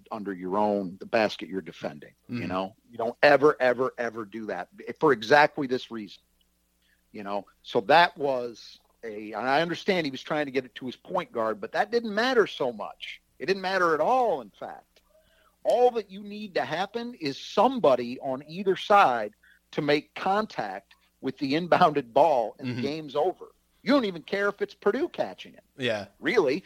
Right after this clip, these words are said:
Speaker 1: as long as you, you throw it into the forecourt. So that was the first thing. So let's not excuse that brain fart.
Speaker 2: Yeah.
Speaker 1: But the, that review, I mean, these guys struggled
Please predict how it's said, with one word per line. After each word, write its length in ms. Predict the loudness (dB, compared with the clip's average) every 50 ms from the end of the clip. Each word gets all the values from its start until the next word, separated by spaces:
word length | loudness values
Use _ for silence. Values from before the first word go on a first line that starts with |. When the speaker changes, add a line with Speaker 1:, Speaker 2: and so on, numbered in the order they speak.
| -12 -6 0
Speaker 1:
as 120 | 0 4 6
long 260 | 6 8 6 6 4
as 100 | 0 -6
you, 160 | -8 -12 -14 _ -18
you 140 | -18 -18 -18 -20 _ _
throw 300 | -6 2 4 6 8 6
it 80 | 6 4
into 220 | 0 -4 -4 -6
the 100 | -6 -6 -8 -12 -8
forecourt. 580 | -4 -4 -4 -4 -6 -10 -20 -20 -20 -20 -20 _ _ _ _ _ _ _ _ _ _ _ _ _
So 160 | -2 2 4
that 180 | 6 6 6 4
was 140 | 0 -4 -4
the 80 | -6
first 420 | -10 _ -2 -2 -2 -2 -4 -10 -14
thing. 240 | -14 -14 -14 -14 -8
So 140 | -4 -2
let's 300 | 0 2 2 0 0 -2
not 240 | -2 0 0 0 -2 _ -14
excuse 800 | -18 -16 -16 -18 -16 -14 -10 -8 -6 -6 -6 -6 -6 -8 -8 -2
that 340 | 4 6 6 6 6 4 0 _ _ _ _ _ _ _ _ _ _ _ _ _ _ -20 _ -20 -20 _ -20
brain 520 | -10 -2 2 4 4 4 4 4 2 -2
fart. 380 | -4 -4 -4 -4 -4 -4 -8 -14 _ _ -8
Speaker 2:
Yeah. 260 | -4 -4 -4 -4 -4 -8 -16 -20 -20 -20 -20 _ _ _ _ _ _ _ -2 4
Speaker 1:
But 340 | 6 6 6 6 2 -2 _ _ _ _ _ _ _ _ _ _ _ _ _ _ _ _ 0
the, 160 | 0 0 0 0 -8 -12 -18 -20 -20 _ _ _ _ _ _ _ _ -20 -20 -20 _ -20 -20 -20 -6
that 320 | 0 4 4 6 4 4 4
review, 600 | 2 2 2 0 -4 -2 0 2 2 2 0 0 2
I 80 | 2
mean, 160 | 2 2 0 0
these 220 | 2 2 2 4
guys 400 | 6 8 8 8 8 6 4 2
struggled 600 | -4 -14 -8 -4 -2 -2 -2 -2 -6 -10 -12 -12